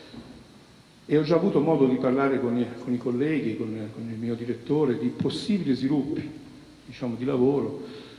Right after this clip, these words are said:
per i nostri ragazzi, soprattutto, perché non tanto per noi. E devo dire che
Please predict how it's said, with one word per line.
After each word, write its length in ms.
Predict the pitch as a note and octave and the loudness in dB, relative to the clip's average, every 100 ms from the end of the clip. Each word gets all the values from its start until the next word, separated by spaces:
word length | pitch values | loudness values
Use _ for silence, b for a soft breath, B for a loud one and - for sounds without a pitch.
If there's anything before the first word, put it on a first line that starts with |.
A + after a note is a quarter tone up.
| B B B - | B B B 2
per 120 | B2+ | 4
i 20 | |
nostri 240 | B2 B2+ B2 | 6 4 2
ragazzi, 460 | A#2+ B2 A#2+ - | 4 2 0 -4
soprattutto, 340 | A2+ - A2+ A2 | -6 -4 -4 -4
perché 260 | A2+ A2+ G#2+ | -4 -4 -4
non 160 | A#2 | -4
tanto 240 | A2 A2 A2 | -4 -4 -4
per 200 | A2 G#2+ | -4 -4
noi. 400 | A2 A2 - B B B B B B B B B - - | -6 -10 -14 B B B B B B B B B -20 -2
E 220 | D3+ D3+ D#3 | 0 0 0
devo 200 | C#3+ D3+ | 2 4
dire 260 | F3+ C#3+ | 4 4
che 140 | B2 | 4